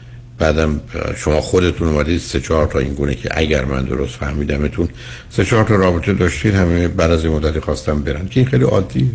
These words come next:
اینکه شما فکر کنید می‌تونید نگرشون دارید، اشتباه کاره.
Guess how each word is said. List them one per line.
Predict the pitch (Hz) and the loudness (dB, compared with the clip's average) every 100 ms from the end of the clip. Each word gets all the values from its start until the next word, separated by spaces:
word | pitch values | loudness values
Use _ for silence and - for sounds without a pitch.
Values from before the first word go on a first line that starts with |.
| - - - - - - - - - - | -4 -14 -18 -16 -14 -14 -14 -14 -14 -12
اینکه | - 82 | -6 -2
شما | 80 80 76 | 0 2 2
فکر | 78 67 | 0 0
کنید | 78 | 2
می‌تونید | 73 67 78 73 | 2 2 2 2
نگرشون | 65 71 69 62 69 69 | 2 2 2 0 0 2
دارید، | 67 69 87 107 - | 2 2 4 2 0
اشتباه | - - 73 73 69 | -4 -4 -4 -2 -2
کاره. | - - - | -4 -4 -6